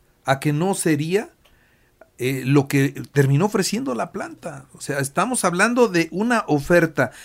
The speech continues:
de incremento al salario de los trabajadores de Volkswagen que, que, que, que está muy por arriba del resto de la industria y muy por arriba del resto de las empresas en Puebla.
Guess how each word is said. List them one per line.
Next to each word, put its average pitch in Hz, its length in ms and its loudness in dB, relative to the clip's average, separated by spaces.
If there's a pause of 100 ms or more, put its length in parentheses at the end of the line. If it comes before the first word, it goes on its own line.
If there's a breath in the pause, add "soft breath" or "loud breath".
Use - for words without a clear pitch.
(140 loud breath)
de 139 140 2
incremento 151 720 2
al 135 140 -2
salario 156 280 -2
de 160 80 0
los 139 160 -2
trabajadores 127 520 -4
de 123 60 -4
Volkswagen 143 460 -2 (380 loud breath)
que, 135 240 0
que, 127 220 -2
que, 120 260 -4
que - 140 -6
está 160 240 0
muy 190 260 4
por 196 180 0
arriba 185 440 0 (280 loud breath)
del 131 520 2
resto 160 560 -2
de 139 100 2
la 127 140 0
industria 180 580 0
y 156 80 -2
muy 180 140 -4
por 185 160 0
arriba 180 360 0
del 131 280 -4
resto 165 340 -4
de 180 60 0
las 147 180 -4
empresas 190 480 -8
en 156 120 -8
Puebla. 214 420 -10